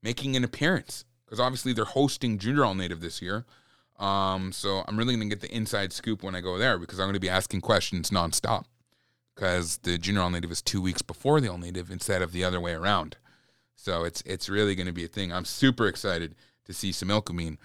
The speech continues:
But again, Similkameen, if you're listening, do not count out Loch Lambs. That's gonna be a game to watch as well.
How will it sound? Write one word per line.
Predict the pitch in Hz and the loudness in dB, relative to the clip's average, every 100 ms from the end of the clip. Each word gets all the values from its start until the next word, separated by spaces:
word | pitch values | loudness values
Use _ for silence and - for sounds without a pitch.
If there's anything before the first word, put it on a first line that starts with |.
| - _ - | -20 _ -2
But | 95 | 2
again, | 87 110 92 | 6 6 6
Similkameen, | - 120 123 101 92 | 4 4 4 2 0
if | |
you're | 101 | 2
listening, | 107 117 - 78 - _ _ | 4 4 2 -6 -8 _ _
do | 104 | 0
not | 110 123 | 4 4
count | - 110 95 | 4 0 4
out | 110 90 | 2 2
Loch | 104 95 | 0 -2
Lambs. | 90 101 104 - - - | -2 0 0 -2 -12 2
That's | 120 143 - | 6 6 6
gonna | 127 | 2
be | 113 107 | 2 4
a | 98 | 2
game | 104 107 98 | 0 -2 0
to | |
watch | 92 95 95 | 2 4 2
as | 92 | 0
well. | 98 117 | 4 2